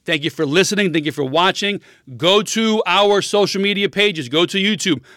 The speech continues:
the Linktree. The shirts are there. We're still working on getting other ones,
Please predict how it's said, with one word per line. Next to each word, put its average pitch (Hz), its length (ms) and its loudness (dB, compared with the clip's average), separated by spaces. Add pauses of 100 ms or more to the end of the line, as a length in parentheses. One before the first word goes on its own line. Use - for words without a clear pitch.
the 160 100 0
Linktree. 175 640 0 (220)
The 156 100 -2
shirts 220 440 2
are 208 120 4
there. 170 440 2
We're 143 200 0
still 208 400 2
working 196 400 2
on 202 140 0
getting 202 260 -2
other 220 240 2
ones, 143 520 -4